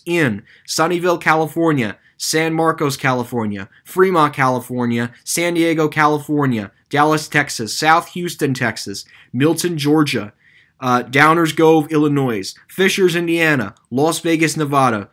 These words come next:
Wilsonville, Oregon, Arlington, Texas, Plano, Texas, Webster, Texas, Arlington, Texas, Ren-, uh, Renton, Washington, Tempe, Arizona, Phoenix, Arizona,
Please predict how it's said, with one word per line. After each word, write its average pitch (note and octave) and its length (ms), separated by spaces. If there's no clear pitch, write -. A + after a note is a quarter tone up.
Wilsonville, E3 760
Oregon, C#3 520
Arlington, D#3+ 480
Texas, C#3+ 640
Plano, F#3 380
Texas, - 580
Webster, D3+ 460
Texas, G#2+ 540
Arlington, D3+ 480
Texas, - 580
Ren-, D3 340
uh, B2 300
Renton, D#3+ 580
Washington, C3+ 600
Tempe, E3+ 400
Arizona, D3 640
Phoenix, A3+ 440
Arizona, A2 600